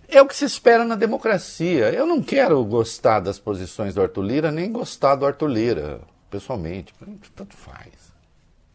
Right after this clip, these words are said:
né? Agora, o que eu quero é que ele respeite a ordem democrática. Não é pedir demais, né?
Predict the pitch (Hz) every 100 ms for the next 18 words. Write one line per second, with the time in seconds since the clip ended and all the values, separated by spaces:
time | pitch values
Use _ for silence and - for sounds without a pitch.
0 | _ - 107 - _ _ _ _ _ _
1 | _ 147 117 101 98 - - - 277 -
2 | 139 107 - 131 175 180 76 73 _ _
3 | _ _ _ _ _ - - 240 262 294
4 | - - 240 220 254 247 233 240 247 254
5 | 208 156 135 _ _ _ _ _ _ _
6 | _ _ _ _ _ _ _ _ _ _
7 | 269 160 113 - 98 92 95 80 76 -
8 | - - - _ _ 98 123